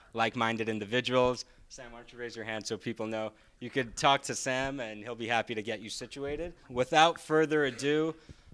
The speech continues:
I'm gonna bring up the man that we're all here for.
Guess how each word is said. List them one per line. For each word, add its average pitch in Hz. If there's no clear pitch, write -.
I'm 120
gonna 127
bring 143
up 139
the 127
man 131
that 131
we're 131
all 131
here 139
for. 143